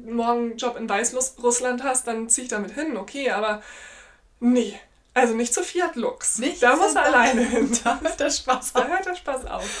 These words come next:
Speaker 2: Aber das ist es halt, ne? Das gehört dir und der Gemeinschaft, solange da alles gut ist.
Speaker 1: Mhm.
Speaker 2: Und wenn du da raus möchtest oder sich da die Gegebenheiten irgendwie ändern, dann, ähm, hast du im Zweifel nichts.
Speaker 1: Aber findest du's nicht auch krass, dass es heute noch möglich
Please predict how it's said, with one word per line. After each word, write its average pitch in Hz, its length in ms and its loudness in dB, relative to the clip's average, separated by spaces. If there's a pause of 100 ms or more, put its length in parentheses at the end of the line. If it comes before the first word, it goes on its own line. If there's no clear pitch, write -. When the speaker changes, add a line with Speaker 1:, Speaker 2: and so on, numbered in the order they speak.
(380)
Speaker 2:
Aber 214 160 0
das 226 140 -2
ist - 100 0
es 226 180 -2
halt, 165 180 -12
ne? 262 240 -4
Das 208 200 -4
gehört 214 320 -8
dir 285 220 0
und 247 80 -4
der 220 100 -6
Gemeinschaft, 285 580 -6
solange 220 300 -6
da 214 80 -2
alles 208 200 -6
gut 320 160 -10
ist. - 400 -12
Speaker 1:
Mhm. 254 340 -6
Speaker 2:
Und 254 300 -4
wenn 240 140 -6
du 233 80 -10
da 214 100 -6
raus 277 280 -4
möchtest 277 500 -6
oder 208 320 -4
sich 208 180 -8
da 208 140 -2
die 208 140 -8
Gegebenheiten 214 560 -8
irgendwie 202 200 -6
ändern, 277 420 -6
dann, 226 460 -6
ähm, 214 240 -10
hast 220 180 -10
du - 60 -12
im 233 40 -12
Zweifel 240 240 -10
nichts. - 320 -14 (240)
Speaker 1:
Aber 240 180 -4
findest 349 300 -2
du's 294 120 -2
nicht 247 200 -6
auch - 180 -10
krass, 220 220 -10
dass 220 160 -14
es - 180 -4
heute 359 240 -6
noch 285 160 -10
möglich 247 440 -8